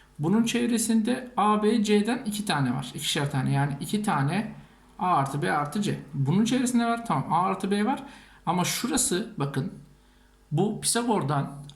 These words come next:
A kare artı C kare. Yani C'den bu K olsun. Daha büyük bir şey. Bunun içinde ne var? İki A artı B artı K. Yani C ile K aynı değil.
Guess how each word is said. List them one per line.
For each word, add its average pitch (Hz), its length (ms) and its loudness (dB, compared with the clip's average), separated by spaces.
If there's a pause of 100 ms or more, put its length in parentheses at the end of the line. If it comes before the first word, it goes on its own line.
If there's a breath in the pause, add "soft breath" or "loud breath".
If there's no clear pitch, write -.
(140)
A 247 380 2
kare 175 220 0
artı 165 260 0
C 165 160 0
kare. 131 180 0
Yani 135 240 4
C'den 196 460 2
bu - 80 -4
K 180 220 0
olsun. 143 380 0 (380 loud breath)
Daha 196 240 2
büyük 147 160 0
bir - 60 -6
şey. 139 160 0
Bunun 202 120 2
içinde 180 340 0
ne 180 140 -2
var? 208 200 -2
İki 202 340 -6
A 143 340 0
artı 147 280 -2
B 185 100 0
artı 139 300 -2
K. 147 200 -2
Yani 147 280 0
C 220 160 6
ile 208 160 2
K 170 120 0
aynı 202 400 2
değil. - 280 0